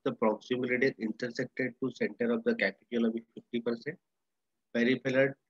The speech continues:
twenty-five percent, and none of the capitulum is normal. Means normal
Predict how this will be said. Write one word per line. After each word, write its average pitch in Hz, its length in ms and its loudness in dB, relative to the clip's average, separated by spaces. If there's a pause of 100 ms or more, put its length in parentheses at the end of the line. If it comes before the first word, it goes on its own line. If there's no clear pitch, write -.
(320)
twenty-five 135 600 0
percent, 151 320 -8 (1120)
and 120 200 -2
none 135 240 2
of 143 200 -4
the 143 100 0
capitulum 131 480 -4
is 123 60 -12 (100)
normal. 90 360 -4 (2000)
Means 139 360 0 (160)
normal 127 540 4